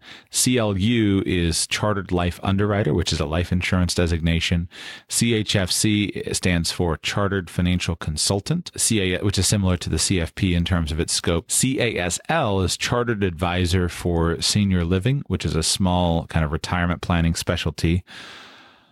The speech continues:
What comes next? R H U is Registered Health Underwriter, which is a health insurance specialty, and R E B C is Registered Employee Benefits Consultant, which is a specialization in employee benefits. <laughs> So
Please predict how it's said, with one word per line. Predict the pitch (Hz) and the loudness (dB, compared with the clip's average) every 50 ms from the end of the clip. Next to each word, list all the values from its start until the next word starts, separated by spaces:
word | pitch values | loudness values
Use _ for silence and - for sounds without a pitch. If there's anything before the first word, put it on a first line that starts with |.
| _ - | _ -4
What | 113 110 | -4 0
comes | - 110 92 82 85 | 2 0 0 2 0
next? | 82 67 - - - - - | -2 -2 -2 -4 -8 -6 -4
R | - 110 113 117 | -2 0 2 2
H | 110 107 98 - - | 0 0 0 0 2
U | 110 110 117 113 | 4 4 4 4
is | 95 82 82 | 2 2 2
Registered | 82 95 104 104 107 - - 104 95 80 | 2 2 2 2 0 0 0 0 0 2
Health | 78 104 101 101 95 - - | 0 0 0 0 -2 -2 0
Underwriter, | - 107 110 113 113 110 107 104 110 135 127 | 0 2 2 2 2 2 2 0 0 0 0
which | 101 87 - | 0 0 0
is | 80 78 | 0 0
a | 76 | 2
health | 80 101 107 95 | 2 2 0 0
insurance | - 110 101 - - 104 95 87 - | 0 -2 0 0 0 0 0 -2 -2
specialty, | - 101 95 - - 95 - - 104 98 90 - | -2 -2 0 0 -2 -2 0 0 0 0 0 2
and | - 87 87 - - | 2 0 0 0 0
R | 85 92 101 104 | 0 0 0 2
E | 90 101 98 87 | 2 2 0 2
B | 85 95 90 | 2 2 2
C | 87 - - 101 95 90 90 92 85 | 2 2 2 2 2 4 2 2 0
is | - 82 87 82 78 78 76 | 0 0 0 2 2 2 0
Registered | 80 78 90 101 107 127 123 - - 127 123 | 0 0 0 0 0 0 -2 -2 0 -2 0
Employee | 104 85 78 - - 107 104 101 101 92 | 0 -2 -2 -2 0 0 2 2 2 2
Benefits | - 92 92 95 95 - - 87 - - | 2 2 2 2 2 2 0 -2 -2 -2
Consultant, | - - 85 80 - - 82 78 - - 67 62 - | -2 0 0 0 0 0 -2 0 0 -2 -2 -2 0
which | 85 82 76 - - | -2 -2 -2 -2 -4
is | - - 82 78 78 78 73 73 | -2 0 2 2 2 2 0 0
a | 76 78 | -2 -2
specialization | 80 - - - 87 - - 85 82 82 80 76 78 85 80 78 - - 85 82 78 80 - - | -2 -2 -2 -2 -2 -2 0 -2 0 0 0 2 2 2 0 0 0 0 0 0 0 0 -2 0
in | 87 85 80 78 78 78 76 - | 0 2 2 4 2 2 0 0
employee | 95 - 120 123 131 123 | 0 2 2 2 2 2
benefits. | 147 170 180 107 - - - - - - - | 2 0 0 0 0 -2 -2 -2 -8 -8 -4
<laughs> | |
So | - - 113 120 | -2 -2 0 0